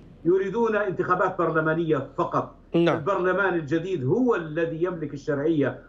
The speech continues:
Speaker 1: وهو الذي يشكل حكومة جاءت عن طريق برلمان منتخب،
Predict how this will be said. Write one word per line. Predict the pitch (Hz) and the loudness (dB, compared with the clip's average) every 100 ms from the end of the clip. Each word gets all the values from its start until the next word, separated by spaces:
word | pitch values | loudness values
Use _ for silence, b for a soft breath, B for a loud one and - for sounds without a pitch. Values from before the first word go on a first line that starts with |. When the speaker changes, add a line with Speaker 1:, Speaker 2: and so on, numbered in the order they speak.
| B | B
Speaker 1:
وهو | 160 180 | 0 2
الذي | 190 196 196 | 2 0 -2
يشكل | 170 208 208 180 156 | -2 -2 0 -4 0
حكومة | 160 220 208 143 117 - - 123 | -2 0 0 0 -2 -6 -12 -2
جاءت | 170 156 | 0 0
عن | 147 156 | 0 0
طريق | 160 165 131 | 0 0 0
برلمان | 143 147 151 143 | -2 0 0 2
منتخب، | 143 160 143 - 120 | 2 2 -2 -2 -4